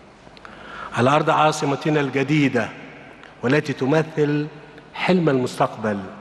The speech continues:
لوطن عزيز مستقر وثابت وقادر على احتواء أبنائه، وطن عظيم يجتاز التحديات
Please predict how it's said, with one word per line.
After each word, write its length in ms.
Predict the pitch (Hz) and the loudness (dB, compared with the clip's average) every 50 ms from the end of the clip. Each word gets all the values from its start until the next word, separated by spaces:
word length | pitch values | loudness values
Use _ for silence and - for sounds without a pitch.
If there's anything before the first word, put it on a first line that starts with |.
| - - - - - - - - - - | -20 -20 -20 -20 -20 -20 -20 -16 -6 0
لوطن 460 | 113 117 135 151 151 - 143 131 127 | 2 4 4 4 2 2 0 0 0
عزيز 800 | 120 - 123 123 117 123 143 139 127 120 107 98 - - - 101 - - - - - - - - | 0 -2 -2 -4 -4 -2 -2 0 0 -2 -2 -4 -8 -12 -14 -16 -18 -20 -20 -20 -20 -20 -10 -6
مستقر 480 | 135 127 - - - - - - 147 117 98 90 - - - - - - - - - - - - - - - | -4 -4 0 0 0 0 2 0 0 0 -2 -6 -12 -16 -18 -18 -20 -20 -20 -20 -20 -20 -20 -20 -20 -6 -4
وثابت 680 | 123 123 - - 147 127 107 104 101 - - - - - - - - - - - - - - - - - - | -2 0 2 2 2 2 0 -2 -6 -12 -14 -18 -18 -20 -20 -20 -20 -20 -20 -20 -20 -20 -20 -20 -20 -8 -6
وقادر 460 | 120 117 - - 165 170 160 156 147 | -4 -2 2 4 4 4 4 2 0
على 200 | 139 131 139 139 | 0 0 0 -2
احتواء 520 | 131 - - - 135 135 143 143 147 - - - - - - - - - - - - - - - | -4 -6 -8 -6 -4 -2 0 0 0 -2 -4 -10 -16 -18 -18 -20 -20 -20 -20 -20 -20 -20 -6 -4
أبنائه، 760 | - 135 110 104 117 135 139 160 151 139 120 95 107 113 104 98 95 - - - - - - - - - - - - - - - - - - - - - | -2 -2 -2 -2 0 0 0 2 0 -2 -2 -4 -6 -8 -8 -10 -12 -14 -18 -20 -20 -20 -20 -20 -20 -20 -20 -20 -20 -20 -20 -20 -20 -20 -20 -20 -6 0
وطن 420 | 131 147 151 - 156 139 139 131 131 | 0 0 2 2 0 0 2 0 0
عظيم 720 | 117 120 123 120 131 147 156 160 165 165 170 175 180 180 - - - - - - - - - - - 123 | 0 0 -2 0 0 2 2 4 4 4 4 2 2 -2 -6 -12 -16 -18 -20 -20 -20 -20 -20 -10 -6 -4
يجتاز 460 | 120 117 - - 156 156 170 156 143 | -4 -4 -2 0 2 4 4 2 0
التحديات 920 | 143 - - - - 147 127 123 139 139 143 151 160 170 175 175 - - | -4 -8 -8 -6 -6 -6 -6 -2 0 2 4 4 4 4 2 0 -4 -10